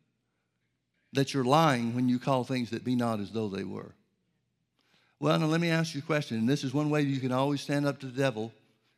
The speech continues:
in this regard. Is it wrong for God to say that he has made Abraham the father of many nations?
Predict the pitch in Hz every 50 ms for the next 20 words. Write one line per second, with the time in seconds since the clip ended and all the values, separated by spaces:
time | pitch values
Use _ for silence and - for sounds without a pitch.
0 | _ _ - 131 131 135 139 135 139 - 139 120 123 120 113 113 113 - 104 _
1 | _ _ _ _ _ _ _ _ _ _ _ _ _ _ _ _ _ _ _ _
2 | _ _ _ _ _ _ _ _ _ _ _ _ _ _ - 156 156 156 131 147
3 | - 117 113 135 139 156 165 180 196 190 185 190 - - _ _ _ _ _ _
4 | _ _ _ _ - 147 135 117 143 147 151 165 170 160 151 160 160 - - 170
5 | 165 170 - 175 - - _ _ _ _ _ _ _ _ _ _ _ _ _ _
6 | _ _ _ _ _ _ _ _ _ - 131 131 143 151 151 143 147 143 131 -
7 | 139 139 147 156 156 151 143 143 127 123 - 139 143 147 131 139 131 139 139 139
8 | 135 - - - 147 143 143 131 131 127 110 117 131 135 131 127 127 131 143 -
9 | - - 156